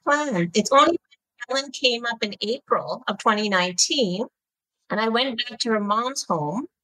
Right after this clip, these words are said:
and I looked at the clips, and I'm s-, looking at women crying in the film, and I'm thinking,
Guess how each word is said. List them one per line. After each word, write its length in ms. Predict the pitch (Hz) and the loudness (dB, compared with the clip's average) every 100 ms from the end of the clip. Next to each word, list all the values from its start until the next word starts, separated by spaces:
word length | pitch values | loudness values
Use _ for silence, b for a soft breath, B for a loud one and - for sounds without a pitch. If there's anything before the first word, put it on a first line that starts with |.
| _ _ _ _ - | _ _ _ _ -6
and 140 | 208 214 | 0 2
I 100 | 220 | 2
looked 340 | 233 294 - | 2 0 0
at 220 | 262 220 | 0 0
the 540 | 233 220 214 208 208 208 _ _ _ - | 2 4 4 2 0 -4 _ _ _ -10
clips, 480 | - 269 214 - - | 2 2 2 -4 -4
and 160 | 196 208 | 2 6
I'm 120 | 208 202 | 6 4
s-, 180 | - 208 | 0 2
looking 300 | 269 277 254 | 4 6 6
at 100 | 220 | 8
women 280 | 226 240 | 8 6
crying 580 | 233 - 226 233 247 240 | 4 6 8 8 8 8
in 60 | 208 | 8
the 120 | 180 - | 6 6
film, 200 | 247 220 | 4 6
and 100 | 208 | 6
I'm 160 | 226 262 | 4 4
thinking, 320 | 247 226 220 | 4 6 2